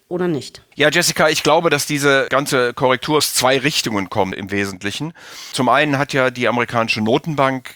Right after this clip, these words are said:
Speaker 2: getagt. Sie hat die Zinsen nicht verändert,
Speaker 1: Mhm.
Speaker 2: aber der Vorsitzende Jerome Powell hat in der Pressekonferenz darauf hingewiesen, dass der Arbeitsmarkt das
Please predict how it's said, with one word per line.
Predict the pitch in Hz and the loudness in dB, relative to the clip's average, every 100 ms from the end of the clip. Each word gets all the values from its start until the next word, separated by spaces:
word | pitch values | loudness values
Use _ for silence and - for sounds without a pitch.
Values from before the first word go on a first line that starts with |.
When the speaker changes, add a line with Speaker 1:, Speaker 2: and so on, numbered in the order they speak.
| - | -10
Speaker 2:
getagt. | 110 113 135 180 - | -4 2 2 2 0
Sie | 113 | -2
hat | 113 - 113 | -2 -4 -10
die | |
Zinsen | - 120 113 107 107 | -4 -4 -2 -2 0
nicht | 180 - - - | 0 0 -6 -8
verändert, | - 98 104 123 180 214 | 0 2 2 2 -2 -2
Speaker 1:
Mhm. | - | 0
Speaker 2:
aber | 104 135 170 185 190 - - - - - | 4 4 4 2 0 -6 -16 -16 -16 -4
der | 123 120 120 | 0 2 0
Vorsitzende | - 147 147 143 120 131 127 123 | 0 0 2 -2 -4 -6 -4 -2
Jerome | 117 107 110 | -2 -2 -2
Powell | - 113 151 143 | 0 2 4 2
hat | 131 | -2
in | 113 | 0
der | 107 | -2
Pressekonferenz | - 147 160 - 131 127 120 117 - | 0 0 -2 -2 -4 -2 -2 -2 0
darauf | 110 104 | 0 0
hingewiesen, | 160 208 101 107 120 | -2 -4 -4 -4 -4
dass | 131 - | -4 0
der | 120 | 0
Arbeitsmarkt | 113 123 123 131 160 - 156 175 196 - - - - - | 2 2 4 2 2 -2 -2 0 -2 -8 -16 -14 -10 0
das | 135 - - | 2 2 -4